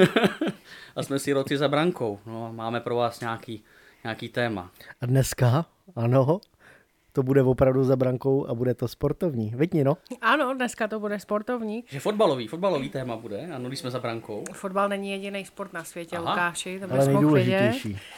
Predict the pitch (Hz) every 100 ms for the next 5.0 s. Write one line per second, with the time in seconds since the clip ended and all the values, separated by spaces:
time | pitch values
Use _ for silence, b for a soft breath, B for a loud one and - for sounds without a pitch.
0 | B - 233 277 302 311 277 294 262 180
1 | 339 208 190 190 190 196 190 - 202 208
2 | 220 226 220 196 208 240 240 B B B
3 | - 233 247 254 254 - 240 240 240 240
4 | 247 - - 233 247 285 - 330 311 233